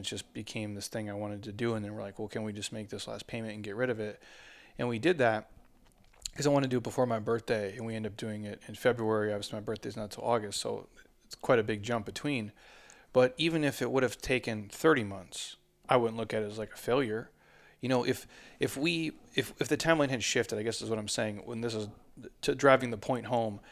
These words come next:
the timelines are important, but don't execute yourself, you know, and be like, "Oh, I failed, I'm a complete loser," if it doesn't happen in that time frame. Because if, if this season of life would have happened last year,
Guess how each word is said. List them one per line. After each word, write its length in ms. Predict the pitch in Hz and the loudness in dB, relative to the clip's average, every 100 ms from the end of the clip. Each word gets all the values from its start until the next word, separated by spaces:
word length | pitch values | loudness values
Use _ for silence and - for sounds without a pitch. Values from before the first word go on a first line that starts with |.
| - - _ _ - | -20 -20 _ _ -8
the 160 | 127 131 | -4 -2
timelines 580 | - 202 196 175 143 | 0 0 2 0 2
are 140 | 120 113 | 0 0
important, 800 | 98 - 113 117 123 120 - - - - - - _ | -4 -4 -2 -2 -4 -6 -12 -16 -20 -20 -20 -20 _
but 260 | 135 135 - _ _ _ _ _ _ _ - - | 0 0 -2 _ _ _ _ _ _ _ -20 -2
don't 280 | 127 151 151 - | 2 4 2 0
execute 520 | 135 - 123 - 120 | 0 0 -2 -4 -6
yourself, 640 | 107 113 - 113 113 101 - _ - | -6 -4 0 2 2 0 -12 _ -12
you 120 | 113 | -6
know, 200 | 107 107 | -4 -4
and 140 | 120 | -6
be 100 | 113 113 | -2 0
like, 260 | 107 101 | 0 0
"Oh, 200 | 117 113 - | 0 0 0
I 100 | 123 | -4
failed, 340 | - 123 120 | 0 4 4
I'm 100 | 113 | 4
a 60 | 110 | -2
complete 340 | 110 101 117 107 | -4 -4 -4 -2
loser," 520 | 123 113 107 107 107 - - - - | -2 0 0 0 -4 -14 -20 -20 -2
if 140 | 123 | 0
it 100 | 127 | 0
doesn't 240 | 120 120 110 | 0 -2 -4
happen 420 | - 120 107 107 | 0 0 0 -6
in 180 | 127 123 | -6 -4
that 180 | 113 101 | -4 -4
time 280 | - 123 110 | -2 -2 -2
frame. 360 | - 113 - - - - - _ _ _ | -8 -10 -12 -20 -20 -20 -20 _ _ _
Because 260 | 120 131 117 | -2 0 0
if, 180 | 110 - | -2 -4
if 260 | 151 113 - | -4 -2 -2
this 240 | 143 160 | 0 2
season 300 | - 135 131 | 2 0 0
of 100 | 113 | 2
life 280 | 117 117 - | 4 4 2
would 100 | 107 | -2
have 80 | 117 | 0
happened 340 | 107 107 107 | 0 -2 -2
last 380 | 110 110 107 - | 0 0 -2 -4
year, 280 | 117 - | -6 -10